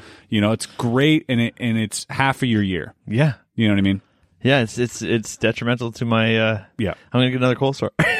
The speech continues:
Speaker 1: Yeah, <laughs> it's just
Speaker 2: Uh.
Speaker 1: <laughs> multiplying cold sores as we're speaking.
Speaker 2: Yeah.
Speaker 1: Uh, and then, uh, to, you know,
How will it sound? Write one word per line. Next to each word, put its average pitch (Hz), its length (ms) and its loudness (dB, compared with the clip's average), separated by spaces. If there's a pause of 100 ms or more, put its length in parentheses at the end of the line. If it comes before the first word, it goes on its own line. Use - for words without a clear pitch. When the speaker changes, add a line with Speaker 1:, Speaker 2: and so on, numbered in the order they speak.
(400)
Speaker 1:
Yeah, - 220 2
<laughs> - 140 -4
it's 143 480 -2
just - 320 -4 (120)
Speaker 2:
Uh. 131 280 2 (600)
Speaker 1:
<laughs> 117 800 0
multiplying 95 520 -2
cold 95 260 -4
sores 98 260 -2
as 90 240 -6
we're 92 100 -8
speaking. 104 440 -4 (140)
Speaker 2:
Yeah. 95 340 0
Speaker 1:
Uh, 104 360 4 (300)
and 120 200 0
then, 120 260 4
uh, 107 180 0
to, 107 360 -2
you 117 100 0
know, 95 240 -4